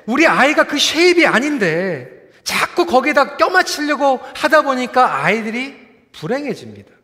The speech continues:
우리 청년들도 있어요. 제가 이십 대 전도사일 때는요, 저를 멘토링 해줬던 우리 키트 목사님께서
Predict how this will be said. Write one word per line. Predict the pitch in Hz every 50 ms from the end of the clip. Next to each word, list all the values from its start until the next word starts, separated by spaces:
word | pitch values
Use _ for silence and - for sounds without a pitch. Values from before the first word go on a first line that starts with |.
| _ _ _ _ _ _ _ _ _ _ _ _ _ _ _ _ _ _ _ _ _ _ _ _ _ _ _ _
우리 | - 208 226
청년들도 | - - 294 294 302 294 277 277 262 214 233
있어요. | 190 - - 175 156 139 139 143 156 - - _ _ _ _ _ _ _ _
제가 | - - 190 214
이십 | 190 196 202 190 247 -
대 | - 226
전도사일 | - 147 165 196 220 226 202 214 190 -
때는요, | 190 170 165 170 190 185
저를 | - 165 175 185 165
멘토링 | 147 165 180 - 214 214 202
해줬던 | 190 180 170 170 170 - 175
우리 | 160 160 156 151
키트 | - - 247 - 220
목사님께서 | 220 202 - - 190 175 165 175 175 156 147 190 156 120